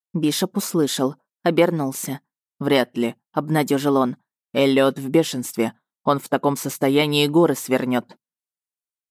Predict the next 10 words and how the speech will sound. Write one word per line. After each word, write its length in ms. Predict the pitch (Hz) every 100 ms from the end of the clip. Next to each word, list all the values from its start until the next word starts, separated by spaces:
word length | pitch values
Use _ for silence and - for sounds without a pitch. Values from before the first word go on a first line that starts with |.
| _
«В 180 | - 151
бешенстве?» 680 | 139 143 - 170 - - 214 - _ _
усомнилась 680 | 196 190 180 175 165 165 -
я. 200 | 165 156 _ _ _ _ _ _ _ _
«Зря 380 | 143 135 139 131
не 140 | 123 120
веришь», 440 | 120 120 123 - - _ -
пожал 300 | 156 143 139
плечами 460 | - 135 151 139
он. 240 | 131 127